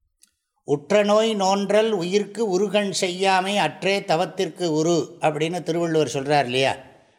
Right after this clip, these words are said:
அதாவது தனக்கு வர்ற து-, துக்கத்தை தாங்கிக்கிறது, பிறருக்கு துக்கம் செய்யாம இருக்கிறதுக்கு தான் தபஸு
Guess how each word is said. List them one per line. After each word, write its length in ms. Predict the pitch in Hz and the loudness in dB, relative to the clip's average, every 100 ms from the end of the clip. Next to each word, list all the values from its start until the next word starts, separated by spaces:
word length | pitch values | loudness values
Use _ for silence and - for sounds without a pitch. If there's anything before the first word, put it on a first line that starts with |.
| _ _ _ _ _ _ | _ _ _ _ _ _
அதாவது 720 | - 160 190 202 202 175 185 | 0 4 4 4 4 2 2
தனக்கு 500 | 147 170 175 202 196 | 0 0 -2 0 2
வர்ற 200 | 190 220 220 185 170 185 - - _ _ _ _ 175 | 4 4 4 4 4 2 -4 -18 _ _ _ _ -2
து-, 260 | 156 151 | 0 0
துக்கத்தை 500 | 143 165 - 208 220 | 0 -2 -2 0 0
தாங்கிக்கிறது, 760 | 214 165 190 202 202 175 175 208 | 0 0 0 -2 -2 0 0 0
பிறருக்கு 540 | 202 180 196 185 180 | 0 0 0 -2 -4
துக்கம் 340 | 165 156 208 | -4 -2 -2
செய்யாம 480 | 180 151 180 214 208 | 0 -4 0 2 2
இருக்கிறதுக்கு 420 | 185 160 160 151 | 0 -2 -4 -4
தான் 300 | 151 185 156 | -2 -2 -2
தபஸு 800 | - 143 175 - - 160 139 - | -2 0 2 0 0 0 0 -4